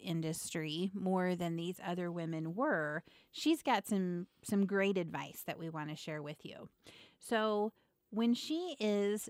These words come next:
talking about creating your own safety net, she's suggesting that every retiree and pre-retiree, of course, have certain things in place. And this is her quote,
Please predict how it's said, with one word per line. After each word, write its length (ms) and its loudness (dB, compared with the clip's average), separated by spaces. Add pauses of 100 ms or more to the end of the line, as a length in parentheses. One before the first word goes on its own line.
(140)
talking 520 2
about 560 0 (240)
creating 680 2
your 160 2
own 280 0
safety 560 -2
net, 500 -8 (460)
she's 340 2
suggesting 640 2
that 200 2
every 400 4
retiree 640 2
and 100 0
pre-retiree, 840 -4
of 180 -8
course, 420 2
have 540 0
certain 360 0
things 280 -6
in 100 -6
place. 360 -4
And 140 -2
this 140 -4
is 160 0
her 80 -2
quote, 400 0